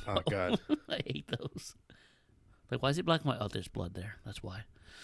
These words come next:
Speaker 1: Yeah, I hate it. There was a match between Cena, I think, and, um, and Lesnar, like, ten years ago where, uh, Lesnar got busted open for real. I'm sorry, guys. Cena got busted open for real, and they came out and they patched him up, and they refused to show him on camera.
Speaker 2: Oh, then you should see the one where, uh,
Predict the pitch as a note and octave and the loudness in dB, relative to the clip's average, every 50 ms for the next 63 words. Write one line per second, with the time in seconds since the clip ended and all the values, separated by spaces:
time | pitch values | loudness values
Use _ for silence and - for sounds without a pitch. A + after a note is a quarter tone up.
0 | - - - - - F2+ F2+ F2+ F#2 G2 - B2 B2+ C3+ B2 A2+ A#2 A#2 A#2 - | -10 -8 -6 -4 -4 -2 -2 -2 -2 0 2 4 6 6 6 6 4 4 2 2
1 | - G#2+ - A#2+ G2+ F2+ - - - G2+ G2+ G#2 G#2+ A2+ A2+ G#2+ - - A#2+ A2+ | -2 -4 -2 -2 -2 -2 -2 -2 0 0 0 2 0 0 0 -2 -2 -2 -2 -2
2 | G#2 - G2+ F#2+ F#2 F#2 F#2 F#2 F#2 F2+ F2+ F2+ - - - - - - - - | 0 0 0 0 0 0 0 0 0 0 -2 -6 -10 -14 -18 -20 -20 -20 -16 -12
3 | - F#2+ F#2 F#2 F#2+ F#2+ G2+ F#2+ - F#2 F#2 F#2+ F2+ F2+ - - G2+ F#2+ F#2 F#2 | -10 -6 0 2 4 4 4 2 0 -2 -2 -2 -4 -4 -4 -4 -4 -2 -2 -2
4 | F2+ F2 F2+ F2 F#2 F#2 F#2 F#2 F#2 F#2+ F#2 - - - - - G2 - - F#2+ | -2 -2 -2 0 2 2 2 2 0 0 -2 -2 -4 -6 -6 -4 -4 -4 -4 0
5 | - G#2 G#2+ G2+ G2+ G2+ G2 F#2+ F#2 - - F#2+ F#2 - - G2+ F#2+ F#2 F#2 F#2 | 2 4 4 4 2 2 0 0 0 0 0 0 2 2 2 0 0 0 -2 -4
6 | F#2 F#2 F#2 F#2 F#2+ F#2+ G2+ G#2 - - - - - - _ _ _ _ - A2 | -4 -2 0 0 2 2 2 0 -2 -6 -16 -20 -20 -20 _ _ _ _ 2 4
7 | A2 A2+ G#2 F#2+ F#2 F2+ - - - A2+ G#2+ G#2 G#2 G#2 A2+ G#2+ - - A#2 G2+ | 6 6 6 6 4 2 2 2 0 2 2 2 2 4 2 2 2 2 0 -2
8 | G2 F#2 F#2 F2 F2+ G2 G2 G2 F#2+ F#2+ - G2+ G2 G2 G2 G2 F#2+ F#2+ - - | -2 -2 -2 0 0 0 0 0 -2 -2 -2 -2 -2 -2 -2 -2 -2 -4 -4 -4
9 | - - F#2+ F#2+ F#2 - - G2+ F#2+ F#2 G2 - - G2 F2+ F2 D#2+ - - G#2 | -2 0 0 0 0 0 -2 -2 -2 0 -2 -2 -2 -4 -4 -4 -4 -4 -4 -4
10 | G2 - - - - - G2 F#2+ F#2 F#2 F#2 - - G2 G2 F#2+ F#2 F#2 - - | -4 -2 -2 -2 -2 -2 -2 -4 -4 -6 -6 -6 -4 -4 -2 -2 -4 -6 -10 -14
11 | - - _ _ _ _ _ - - - - - - - - - - - - - | -20 -20 _ _ _ _ _ -20 -20 -20 -20 -20 -20 -20 -20 -20 -10 0 2 4
12 | A#2 G#2+ - - G#2 G2+ - - A#2 B2 A2+ C3 A#2 - A2+ A2+ A2 A2 A2 G#2+ | 4 4 2 -2 -4 -4 -2 2 2 4 6 6 4 4 4 4 4 4 4 2
13 | G#2+ G#2 G#2 G2+ G2 G2 F#2+ | 2 0 0 0 -2 -4 -4